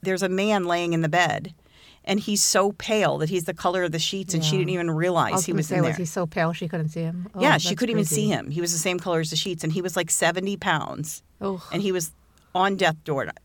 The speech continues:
Speaker 1: de-, death's doorstep. He was, like, absolutely, like, really close to dying.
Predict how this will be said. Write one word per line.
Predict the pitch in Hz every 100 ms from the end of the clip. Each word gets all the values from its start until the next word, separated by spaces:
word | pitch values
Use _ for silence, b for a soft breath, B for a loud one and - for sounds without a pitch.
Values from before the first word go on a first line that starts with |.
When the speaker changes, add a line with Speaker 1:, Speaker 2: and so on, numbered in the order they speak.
| 151
Speaker 1:
de-, | 151 - -
death's | 156 156 -
doorstep. | 147 131 80 -
He | - 180
was, | 165 156
like, | 165 - -
absolutely, | 165 156 - 175 156 151 151 139 143 143 _ _ _
like, | - 143 - _ _ -
really | 165 151
close | 143 143 143
to | 135
dying. | 120 62 110